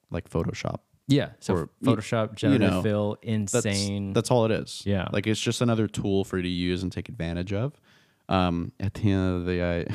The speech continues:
Speaker 1: I, <laughs> I always say this, at the end of the day, if your video idea sucks, it still sucks. Doesn't matter how many
Speaker 2: Yeah.
Speaker 1: A I tools you,
Speaker 2: <laughs>
Speaker 1: doesn't matter how many A I tools you use, but
Speaker 2: That's
Speaker 1: just
Speaker 2: the thing. A I is not even at a point where we can ask it for really viral ideas, because even if you do, you're just gonna get,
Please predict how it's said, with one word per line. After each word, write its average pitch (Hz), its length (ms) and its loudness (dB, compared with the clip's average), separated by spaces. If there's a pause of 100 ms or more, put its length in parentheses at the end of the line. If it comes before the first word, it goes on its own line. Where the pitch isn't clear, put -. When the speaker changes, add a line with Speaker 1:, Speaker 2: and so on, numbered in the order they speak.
(120)
Speaker 1:
I, 101 40 2
<laughs> 90 80 0
I 87 40 0
always 87 340 -2
say 87 200 -2
this, 101 200 -4
at 82 140 -4
the 92 120 -2
end 98 100 0
of 101 60 0
the 101 80 0
day, 101 220 2
if 131 120 -2
your 95 180 2
video 95 280 2
idea 90 280 0
sucks, - 360 -2
it 95 120 -2
still 95 240 0
sucks. - 320 -2
Doesn't 110 260 0
matter 104 240 2
how 104 140 2
many 101 220 2
Speaker 2:
Yeah. 101 100 4
Speaker 1:
A 101 180 4
I 98 60 2
tools 120 340 4
you, 110 220 6 (180)
Speaker 2:
<laughs> - 180 -20
Speaker 1:
doesn't 160 260 6
matter 147 260 8
how 139 140 4
many 135 200 4
A 131 220 4
I 127 40 2
tools 127 300 0
you 123 80 2
use, 127 440 0
but 120 360 2 (520)
Speaker 2:
That's 135 200 2
Speaker 1:
just 113 160 -4
Speaker 2:
the 120 60 2
thing. 95 340 2
A 117 160 4
I 131 80 2
is 117 120 0
not 104 180 4
even 98 140 2
at 92 100 0
a 85 60 -2
point 87 280 -4
where 87 120 -2
we 82 120 -2
can 85 260 -2
ask 80 280 -4
it 78 180 -4 (180)
for 78 260 -2
really 80 300 -2
viral 80 360 -2
ideas, 82 480 -2
because - 420 -4
even 85 160 -4
if 82 160 -4
you 82 60 -2
do, 76 240 -2
you're 80 180 -2
just 73 160 -10
gonna - 200 -4
get, - 300 -4